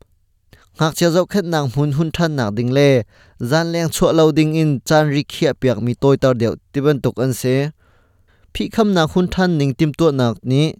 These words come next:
alang tar ning a chun, October thla dong le nu long a, phi kham nak to mi pol tam deuh chu, hun than an si te lai. Chul han chu a thleng mi zai pi pa a um lo.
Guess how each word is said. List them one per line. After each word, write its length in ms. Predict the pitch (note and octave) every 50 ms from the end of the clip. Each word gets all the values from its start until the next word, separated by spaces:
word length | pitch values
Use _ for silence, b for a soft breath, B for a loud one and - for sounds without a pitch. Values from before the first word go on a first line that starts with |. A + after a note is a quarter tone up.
| b b b b b b b b b D3
alang 260 | D#3 E3+ F3+ F3 E3 -
tar 120 | - D3 C#3
ning 200 | C3 B2+ B2+ A#2+
a 140 | B2+ C3 A2+ -
chun, 300 | - D3+ D3+ C#3+ C3 A2 - b b b b -
October 480 | D3+ C#3 - - E3+ D3+ - D#3 D#3
thla 180 | D3 - - E3 D3 D#3+
dong 160 | D#3+ C#3 A2+ B2
le 80 | B2 A#2+ A#2+ G#2+ F#2+
nu 140 | A#2+ A#2+ A#2+ A#2
long 180 | A#2 A2+ G#2 G#2
a, 160 | A#2+ C3+ D3 D3+ A#2 b b b b b b
phi 120 | - F#3+ F#3
kham 240 | - F#3+ F#3 E3+ D#3
nak 200 | D3+ C#3 - -
to 140 | D#3+ D3+
mi 160 | C#3 D3 D3 D3+ - -
pol 140 | C3 B2 A#2 -
tam 120 | B2+ A#2+ A#2 A2
deuh 140 | A#2+ B2 A#2+ -
chu, 120 | - C#3+ C#3+ C3+ A#2+ b b b b b b -
hun 160 | - E3 D#3+ D#3 -
than 260 | - D#3 D#3 D3+ D3+ C#3 C3 B2+ - - - -
an 100 | C3 A#2+
si 120 | - - - -
te 120 | C#3+ C3+
lai. 380 | C3 C3 C3+ C3+ C3 B2 A2+ G#2 - _ _ _ _ _ _ _
Chul 140 | - D#3+ C#3+ D3+
han 180 | D#3 D#3+ D#3+
chu 120 | - F3 F#3 F#3+
a 160 | - - D3+ D3
thleng 220 | - - D3+ C3+ C3+ C3
mi 80 | C3 C3+ B2+
zai 180 | A2+ B2+ C#3+ C#3 -
pi 100 | - B2+ - -
pa 100 | A#2+ A2+ F2 D#2+
a 20 | B2 B2
um 120 | B2 B2 B2
lo. 200 | A2+ G#2+ A2